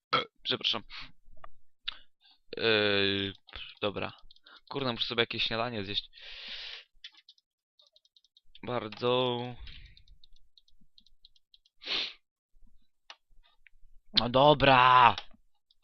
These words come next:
Szybko. Szybko, szybko. Kurna, no. Nie wiem, spróbuję surrenda. Co, zobaczymy, co z tego wyjdzie.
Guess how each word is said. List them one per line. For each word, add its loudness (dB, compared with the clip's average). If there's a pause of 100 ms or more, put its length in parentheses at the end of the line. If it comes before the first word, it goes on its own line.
(1300)
Szybko. 0 (2250)
Szybko, -4
szybko. -4 (460)
Kurna, 2
no. 0 (340)
Nie 0
wiem, 0 (180)
spróbuję 0
surrenda. -2
Co, -12
zobaczymy, 0
co -10
z -14
tego -8
wyjdzie. -2